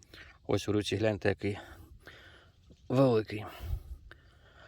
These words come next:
Він ще може полежати десь до середини жовтня. Якщо в холодильнику, можливо, і більше.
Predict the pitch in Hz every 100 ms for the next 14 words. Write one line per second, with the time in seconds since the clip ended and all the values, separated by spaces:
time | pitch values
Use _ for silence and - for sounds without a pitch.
0 | - - 147 208 - 175 180 143 151 151
1 | 180 160 143 135 120 147 117 123 113 135
2 | 135 127 131 120 101 - - 98 107 98
3 | - - - - - _ - - - -
4 | - - - - - - - 113 131 -
5 | 180 - 175 180 226 202 170 151 135 -
6 | 110 113 165 160 139 104 95 - 92